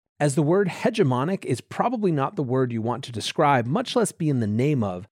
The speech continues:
a type of thing that people's main concern with is increasing government power too much. But that's neither here nor there. Anywho, Jackson Hole is coming up at the end of this week, and right now, the most likely betting is that the comments we get there from people like Jay Powell and others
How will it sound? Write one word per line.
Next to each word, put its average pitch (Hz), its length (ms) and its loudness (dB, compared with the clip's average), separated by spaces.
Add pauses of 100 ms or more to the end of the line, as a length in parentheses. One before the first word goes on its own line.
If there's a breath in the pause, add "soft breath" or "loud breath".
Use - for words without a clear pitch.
(200)
a 147 60 -4
type 277 200 0
of 262 120 -4
thing 196 180 2
that - 140 -4
people's 160 300 -2
main 135 200 0
concern 147 500 -2
with 117 200 0
is 113 180 -6
increasing 120 520 -4
government 98 420 -8
power 92 300 -6
too - 200 -12
much. 110 420 -6 (160)
But - 280 0 (180)
that's 127 240 -2
neither 98 220 -4
here 92 200 -8
nor 82 160 -10
there. 90 360 -2 (720)
Anywho, 127 680 2
Jackson 196 340 2
Hole 160 200 4
is 143 80 -2
coming 175 320 0
up 147 100 -2
at - 60 -10
the 135 160 -2
end 135 180 2
of 117 80 -6
this 120 220 -2
week, 127 180 0
and 104 240 -4
right 233 220 0
now, 117 340 -4 (240)
the 113 80 -4
most 170 400 0
likely 202 300 0
betting 117 440 -2
is 110 140 -6
that 131 120 -8
the 120 60 -6
comments 233 460 -4
we 190 80 -2
get 107 280 -2
there 101 220 -4
from 113 220 -6
people 120 240 -4
like 98 240 -6
Jay 123 220 -2
Powell 113 400 -2
and 110 100 -2
others 90 320 -8